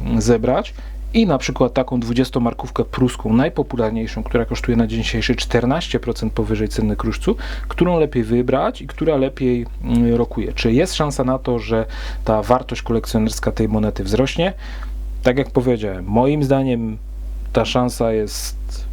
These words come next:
mm, bardzo niska, o ile, no, nie chcę użyć słowa zerowa, natomiast jestem ciekawy, co wy na ten temat myślicie, jak wy do tego tematu,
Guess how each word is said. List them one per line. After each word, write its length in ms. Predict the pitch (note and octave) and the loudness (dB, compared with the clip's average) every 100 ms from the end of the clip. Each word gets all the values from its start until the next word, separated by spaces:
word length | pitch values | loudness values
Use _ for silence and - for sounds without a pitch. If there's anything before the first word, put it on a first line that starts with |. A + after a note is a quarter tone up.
| C#3 | -6
mm, 580 | B2 A2+ A2 A2+ A#2 A2+ | -4 -2 -2 -2 -2 2
bardzo 600 | A#2+ C3 A#2 A#2+ A2+ G#2+ | 2 2 4 4 4 -2
niska, 840 | A2+ C3 D3 C#3+ - C3 A#2+ A2+ | 0 2 2 0 0 2 2 0
o 120 | B2+ A#2 | -2 -2
ile, 360 | A2+ A2 G#2+ G#2 G#2+ - - - - - - - - - - - | 0 0 0 -4 -6 -8 -8 -8 -6 -8 -6 -6 -6 -6 -6 -2
no, 140 | C3+ | 2
nie 140 | E3 D#3+ | 2 2
chcę 160 | C#3 | 2
użyć 200 | B2 A#2+ | 2 0
słowa 380 | - B2 A#2 A2 A2 | 0 0 2 0 2
zerowa, 360 | A#2+ B2+ B2 | 4 4 2
natomiast 380 | C3 C3 B2+ A#2+ | -2 0 2 2
jestem 380 | B2 C3+ - A#2+ | 0 -2 0 -2
ciekawy, 380 | A#2 - A2+ A2+ | 0 0 0 -2
co 160 | - | -2
wy 100 | G#2+ | 0
na 120 | A#2 G#2+ | 0 0
ten 140 | A2+ | 0
temat 280 | A#2+ A2+ G2+ | 0 0 -2
myślicie, 400 | G2+ - - A2 | -2 -4 0 0
jak 160 | A2+ | 0
wy 100 | A2+ | 0
do 100 | A2 | 0
tego 200 | G#2+ G#2 | 0 -2
tematu, 420 | G2+ G2+ G2+ A2 | 0 -2 -2 -2